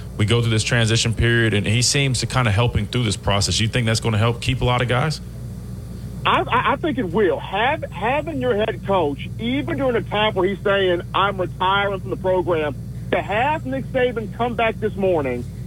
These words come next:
Speaker 2: after the world was shaken, stunned yesterday, to have Nick Saban go back in the office this morning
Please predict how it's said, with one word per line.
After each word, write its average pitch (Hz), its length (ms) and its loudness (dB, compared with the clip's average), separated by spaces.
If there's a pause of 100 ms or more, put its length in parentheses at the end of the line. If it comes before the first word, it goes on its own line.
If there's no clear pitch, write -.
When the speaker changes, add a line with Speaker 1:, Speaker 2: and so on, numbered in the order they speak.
(160)
Speaker 2:
after 208 280 2
the 190 100 2
world 240 540 2
was 185 160 2
shaken, 196 760 0 (100)
stunned 233 300 0
yesterday, 131 580 0 (320)
to 202 60 2
have 180 200 2
Nick 233 260 -2
Saban 247 340 2
go 208 120 2
back 214 300 0
in 254 80 -6
the 262 120 -4
office 233 440 0
this 220 180 -2
morning 156 580 2